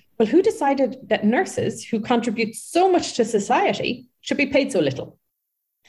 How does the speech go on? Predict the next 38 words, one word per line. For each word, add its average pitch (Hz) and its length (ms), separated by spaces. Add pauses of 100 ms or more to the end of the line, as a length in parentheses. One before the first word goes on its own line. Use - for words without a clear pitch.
(280)
Oh, 262 360
ye 330 320
decide. - 380
Oh, - 340
okay. 339 300
So 202 140
the 208 100
patriarchy 208 800
decided 131 440
that - 140
this 190 160
is 202 140
the 226 100
value 196 480
we're 170 100
going 175 200
to - 80
give 196 200
to 175 120
a 165 40
job 156 300
that 151 100
is 156 120
predominantly 165 720
women 143 300
today. - 420 (420)
But 196 100
that 202 260
value 254 340
in 196 240
no 208 180
way 170 220
correlates 220 600
to 180 100
the 165 80
contribution 180 800
to 165 100
society 220 920